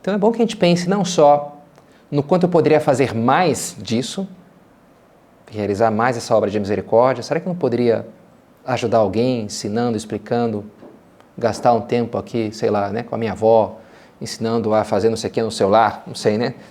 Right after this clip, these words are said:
Tantas coisas que a gente pode, né, ensinar diferentes pessoas. Quanto é bom que a gente pense também na qualidade, no que, que eu naturalmente, quem sabe, já estou comunicando pras pessoas à minha volta.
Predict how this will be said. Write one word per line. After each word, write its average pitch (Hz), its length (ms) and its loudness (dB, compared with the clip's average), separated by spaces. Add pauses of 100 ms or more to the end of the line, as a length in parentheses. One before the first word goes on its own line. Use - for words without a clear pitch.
(120)
Tantas 120 300 -4
coisas 113 220 2
que - 80 -8
a 113 40 -6
gente - 80 -14
pode, 107 260 2
né, 113 100 -2
ensinar 110 520 -6
diferentes 117 440 -2
pessoas. 117 580 0 (1120)
Quanto 208 500 4
é 190 100 6
bom 175 160 4
que 180 100 -2
a 185 40 2
gente 180 100 -4
pense 185 280 2
também 175 440 2 (720)
na 156 180 0
qualidade, 156 680 4
no 131 100 2
que, 240 300 -2
que 240 160 0
eu 160 160 6
naturalmente, 151 760 2
quem 127 160 -4
sabe, 123 280 2
já 127 80 4
estou 123 340 0
comunicando 120 800 -2 (420)
pras - 160 0
pessoas 113 300 0
à 110 60 0
minha 107 160 -2
volta. 95 340 -10